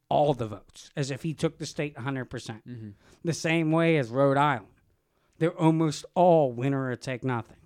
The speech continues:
Speaker 1: The way the Electoral College is set up is, is that if a third candidate actu-,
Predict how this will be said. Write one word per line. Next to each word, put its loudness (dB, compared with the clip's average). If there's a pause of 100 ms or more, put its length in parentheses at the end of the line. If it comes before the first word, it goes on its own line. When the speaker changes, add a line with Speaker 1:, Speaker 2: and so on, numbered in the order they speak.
(1600)
Speaker 1:
The -4
way 0
the -4
Electoral -2
College -4
is -12
set -14
up -18 (520)
is, -4
is -6
that -4 (100)
if -4
a -2
third -4
candidate -4 (140)
actu-, -8